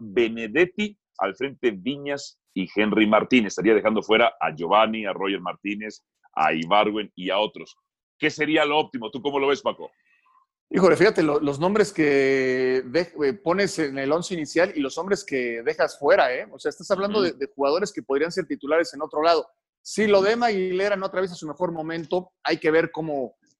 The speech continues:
Speaker 2: eh, termina ese torneo de Copa y cómo inicia el de Liga. Eh, yo, Sánchez y Córdoba,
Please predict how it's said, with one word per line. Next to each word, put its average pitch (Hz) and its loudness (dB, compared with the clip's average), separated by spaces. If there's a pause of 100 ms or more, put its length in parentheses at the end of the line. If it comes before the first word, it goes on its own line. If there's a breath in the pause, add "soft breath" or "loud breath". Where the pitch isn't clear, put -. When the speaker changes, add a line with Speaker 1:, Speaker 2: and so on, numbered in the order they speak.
(200)
Speaker 2:
eh, 117 -2
termina 165 0
ese 156 -8
torneo 151 0
de 165 2
Copa 160 0
y - -4
cómo 151 -4
inicia 156 0
el 139 2
de 135 -2
Liga. 175 4 (560)
Eh, 139 4
yo, 185 6
Sánchez 208 2
y 160 -4
Córdoba, 185 2